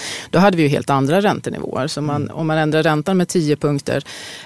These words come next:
Speaker 1: på de nivåerna vi hade på nittiotalet, så får ju det en helt annan procentuell effekt på hushållens plånböcker än om man gör det i dagsläget.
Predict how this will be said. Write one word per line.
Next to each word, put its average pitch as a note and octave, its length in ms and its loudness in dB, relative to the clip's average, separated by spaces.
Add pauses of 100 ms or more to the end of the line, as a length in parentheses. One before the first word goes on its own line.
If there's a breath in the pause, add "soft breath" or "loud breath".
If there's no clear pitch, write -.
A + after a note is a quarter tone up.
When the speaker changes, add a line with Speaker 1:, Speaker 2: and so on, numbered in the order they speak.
Speaker 1:
på E3 120 0
de D#3 160 2
nivåerna C#3+ 300 -2
vi C3+ 80 -4
hade D3 120 -2
på - 80 -6
nittiotalet, D#3+ 600 -2
så C#3+ 100 -4
får C#3+ 140 0
ju C#3+ 40 2
det C#3 80 -2
en C#3 100 0
helt C#3+ 360 0
annan D#3 240 0
procentuell C3+ 500 -2
effekt - 280 -4
på D3 60 0
hushållens C3+ 360 0
plånböcker - 460 -2
än C3 300 2
om B2+ 60 -4
man C#3 120 -2
gör C3+ 160 -2
det C#3 80 0
i C3 40 2
dagsläget. - 720 -2